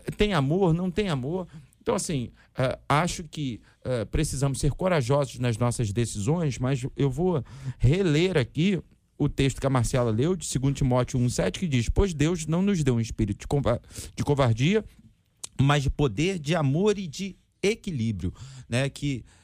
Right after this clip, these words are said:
que a gente entenda a necessidade da gente ser equilibrado nas nossas decisões, porque assim a gente vai conseguir, né, trabalhar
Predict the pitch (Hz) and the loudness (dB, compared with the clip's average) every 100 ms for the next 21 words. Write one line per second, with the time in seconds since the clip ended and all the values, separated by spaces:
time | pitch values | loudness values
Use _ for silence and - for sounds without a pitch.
0 | _ 123 127 151 151 185 175 160 156 170 | _ -4 -2 -2 -2 -6 -2 -2 0 -2
1 | 170 180 240 - - - - 277 277 - | -4 -4 -6 -4 -2 0 -2 -2 -4 0
2 | 440 - 285 254 240 220 220 202 196 202 | -2 0 -2 0 0 0 -2 0 0 0
3 | 175 190 - 180 175 190 - - 208 190 | 0 -2 -2 -4 -2 -2 -4 -2 0 0
4 | 185 - 175 180 190 185 185 180 185 185 | -2 -4 -4 -2 -2 -2 -6 -4 -6 -4
5 | 165 185 - 185 156 - - 170 160 147 | -2 -2 -4 -16 -18 -6 0 2 2 0
6 | - - _ 151 160 156 147 175 - | -2 -14 _ 0 2 2 2 2 0